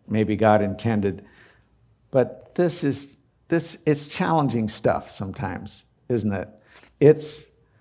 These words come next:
that's why there are so many different perspectives on it. So my cautions for you tonight is, uh, in some of these ways, I'm not gonna try to make it sound simple. I've gotta keep going. I for-,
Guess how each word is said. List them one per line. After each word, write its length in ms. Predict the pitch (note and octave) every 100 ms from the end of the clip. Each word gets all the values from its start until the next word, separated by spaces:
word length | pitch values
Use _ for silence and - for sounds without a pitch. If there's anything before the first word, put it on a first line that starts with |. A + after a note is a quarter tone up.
| _ _
that's 320 | - B2 -
why 300 | A#2 A#2 A#2
there 220 | A2+ A2+ A2+
are 40 |
so 300 | - A2+ G#2+
many 240 | G#2+ G#2
different 400 | G2 G2 G#2 G2+ - _ _ _ _ _ _ _ _
perspectives 720 | - G#2+ - G2+ F#2 G#2 F2+
on 160 | F#2+ F2+
it. 120 | E2 - _ _ _ _ - -
So 460 | - D3+ G2+ - -
my 100 | G#2+
cautions 760 | - C#3 C#3+ C#3+ C#3 A2+ - - _ _ _ _ _
for 180 | -
you 160 | B2+ B2+
tonight 580 | B2+ A2+ A2 A2 A2+ -
is, 460 | A2+ A2 G#2+ - - _
uh, 300 | A#2 G#2 G2+ G#2
in 140 | A2+ A2
some 240 | C3 B2+
of 60 | B2+
these 200 | B2 G2+
ways, 480 | G2 G2+ A2+ - - _ _ _
I'm 100 | G2+
not 160 | G#2+ B2
gonna 160 | A#2 A2
try 220 | - A2+
to 100 | G#2+
make 180 | A2 G#2+
it 100 | A2
sound 260 | A#2+ G#2+
simple. 560 | - A#2+ A2 A#2 A2+ -
I've 160 | G#2+ G2+
gotta 220 | G#2+ G2+ - - _
keep 260 | - A2
going. 320 | - G#2 F#2 F#2+
I 80 | -
for-, 180 | - A#2